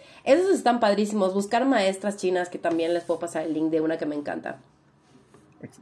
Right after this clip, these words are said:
Speaker 2: cualquiera me los pasa y yo lo pongo en las notas.
Speaker 1: Sale.
Speaker 2: Pues
Speaker 1: Gracias.
Speaker 2: muchas gracias, Ana. Gracias por contarnos tu experiencia.
Speaker 1: Gracias,
Speaker 2: Y
Speaker 1: Álvaro.
Speaker 2: contacten a Ana.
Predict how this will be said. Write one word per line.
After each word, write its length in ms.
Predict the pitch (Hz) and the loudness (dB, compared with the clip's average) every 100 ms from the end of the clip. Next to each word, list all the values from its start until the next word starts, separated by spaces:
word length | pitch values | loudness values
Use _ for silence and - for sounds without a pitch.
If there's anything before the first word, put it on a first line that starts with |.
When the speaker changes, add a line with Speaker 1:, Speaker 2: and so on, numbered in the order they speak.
| - | 0
Speaker 2:
cualquiera 420 | 127 127 156 156 | 0 6 8 8
me 80 | 131 | 6
los 140 | 123 | 2
pasa 220 | 139 160 | 2 2
y 160 | 160 123 | 0 -4
yo 60 | 123 | -2
lo 180 | 117 | -2
pongo 200 | - 113 | -4 -4
en 60 | 104 | -4
las 120 | 104 | -8
notas. 400 | 104 98 101 - _ _ | -10 -12 -16 -18 _ _
Speaker 1:
Sale. 280 | - 165 156 - - | -2 -2 -2 -10 -20
Speaker 2:
Pues 220 | - 101 107 - - _ _ _ _ | -18 -18 -18 -20 -20 _ _ _ _
Speaker 1:
Gracias. 160 | 78 107 | -6 -2
Speaker 2:
muchas 260 | 147 156 | 0 2
gracias, 280 | 139 139 139 | 4 4 4
Ana. 320 | 139 139 139 135 | 0 0 -4 -6
Gracias 260 | 139 139 143 | 4 4 4
por 160 | 131 120 | 0 -6
contarnos 540 | 120 - 127 127 123 | -10 0 0 2 -4
tu 60 | 120 | -10
experiencia. 580 | - 110 123 143 170 220 _ _ _ _ _ | -10 -6 -6 -6 -8 -8 _ _ _ _ _
Speaker 1:
Gracias, 440 | 220 214 220 220 220 | -6 -2 -2 -2 -2
Speaker 2:
Y 40 | |
Speaker 1:
Álvaro. 520 | 220 220 214 214 214 - _ _ _ - | 0 0 0 0 -4 -10 _ _ _ -10
Speaker 2:
contacten 500 | - 123 135 143 143 | -4 2 2 2 2
a 160 | 127 123 | 2 0
Ana. 280 | 135 123 | 0 -4